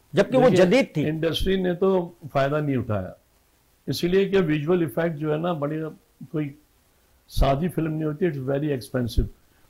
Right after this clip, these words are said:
Speaker 2: <clears throat> वो expensive film जो है ना, international market invade करती है। आप आज पड़ोसी मुल्क को देख लें, उनकी फिल्मों में कितने वीएफ़एक्स हैं,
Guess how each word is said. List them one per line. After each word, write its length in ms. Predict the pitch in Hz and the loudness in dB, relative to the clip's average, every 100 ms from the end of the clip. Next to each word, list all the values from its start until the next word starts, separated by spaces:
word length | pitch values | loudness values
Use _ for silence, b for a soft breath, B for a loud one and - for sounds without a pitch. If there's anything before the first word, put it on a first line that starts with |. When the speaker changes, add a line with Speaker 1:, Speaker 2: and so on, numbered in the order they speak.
| - | -4
Speaker 2:
<clears throat> 140 | 143 | -2
वो 220 | 131 156 | 0 0
expensive 640 | 202 170 135 - 160 147 196 | 0 0 -2 -2 -4 -2 -2
film 320 | - 175 202 | 0 0 0
जो 180 | 175 170 | 0 0
है 100 | 156 | 0
ना, 120 | 185 | -2
international 600 | 190 165 170 160 156 180 | -2 -4 -4 -4 -6 -6
market 540 | 170 139 135 180 160 - | -4 -2 -2 -4 -8 -6
invade 460 | 143 135 143 156 - | -6 -4 -4 -6 -4
करती 400 | 127 - 127 113 | -6 -6 -8 -8
है। 120 | 98 _ _ _ _ _ _ - | -10 _ _ _ _ _ _ -2
आप 220 | 131 165 | 0 0
आज 120 | 160 | -2
पड़ोसी 440 | - 139 143 143 170 | -2 -2 -2 0 -2
मुल्क 260 | 156 160 | -2 -2
को 120 | 180 | -2
देख 220 | 156 127 113 | 0 0 -2
लें, 200 | 139 190 _ - | -6 -8 _ -8
उनकी 240 | 139 143 156 | -6 -2 -2
फिल्मों 320 | 147 147 170 | -2 -4 -4
में 160 | 175 | -6
कितने 300 | 175 170 175 | -4 -4 -4
वीएफ़एक्स 600 | 190 151 147 131 127 - | -4 -2 -4 -4 -6 -6
हैं, 100 | 113 | -12